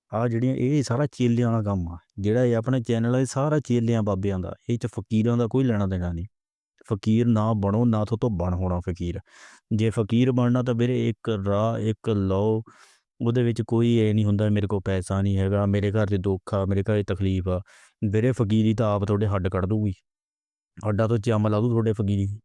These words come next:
ਠੀਕ ਆ ਨਾ। ਆਪਣਾ ਆਪ ਵੇਚ ਕੇ, ਆਪਣਾ ਆਪ ਘਰ ਉਜਾੜ ਕੇ,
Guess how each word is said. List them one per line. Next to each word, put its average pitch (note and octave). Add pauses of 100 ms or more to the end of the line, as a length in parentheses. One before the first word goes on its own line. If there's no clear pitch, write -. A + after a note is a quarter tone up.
(260)
ਠੀਕ G2+
ਆ A2
ਨਾ। B2+ (460)
ਆਪਣਾ A2
ਆਪ G#2+
ਵੇਚ G2+
ਕੇ, G#2
ਆਪਣਾ G#2
ਆਪ G#2 (280)
ਘਰ G#2+
ਉਜਾੜ F#2
ਕੇ, F#2+